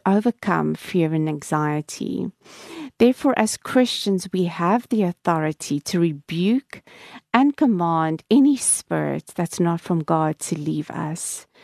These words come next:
To overcome anxiety and fear, we need to be willing to press into the Lord. We need to pray, and we need to do spiritual warfare until we experience that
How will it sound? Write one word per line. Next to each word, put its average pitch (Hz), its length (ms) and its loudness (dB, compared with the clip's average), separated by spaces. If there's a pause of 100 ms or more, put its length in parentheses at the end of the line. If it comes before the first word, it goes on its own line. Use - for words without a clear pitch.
(420)
To - 160 2
overcome 269 440 2
anxiety 180 800 0
and 170 120 0
fear, 165 600 -2 (420)
we 220 140 4
need 202 520 2
to - 120 -4
be 220 160 2
willing 160 480 -2
to - 140 -4
press - 420 0
into 175 300 -2
the 165 100 2
Lord. - 480 -4
We 202 80 4
need 214 300 2
to 247 100 -2
pray, 151 680 -2 (440)
and 233 120 4
we 254 140 4
need 233 300 2
to 269 100 0
do 170 160 -2
spiritual 151 640 -4
warfare - 800 -4 (440)
until 240 520 2
we 214 120 0
experience 170 1000 -2
that 175 180 0